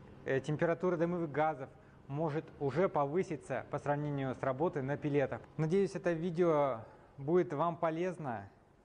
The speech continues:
И теперь вы видели наглядно, как, э, работает пеллетный котел, э, в режиме, совмещенном, э, с дровами или просто с твердым топливом.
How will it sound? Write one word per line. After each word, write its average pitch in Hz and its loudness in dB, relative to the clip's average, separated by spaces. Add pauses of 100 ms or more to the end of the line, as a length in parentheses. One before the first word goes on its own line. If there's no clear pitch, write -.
И 143 -6
теперь 165 2
вы 151 2
видели 151 -2
наглядно, 135 -2 (540)
как, 170 0
э, 135 0
работает 147 -2
пеллетный 147 -2
котел, 175 0 (1080)
э, 139 2
в 127 0
режиме, 160 0
совмещенном, 135 -2 (720)
э, 120 0
с 117 -6
дровами 143 -2 (600)
или 131 0 (100)
просто 151 -2
с - -10
твердым 139 -2
топливом. 107 -6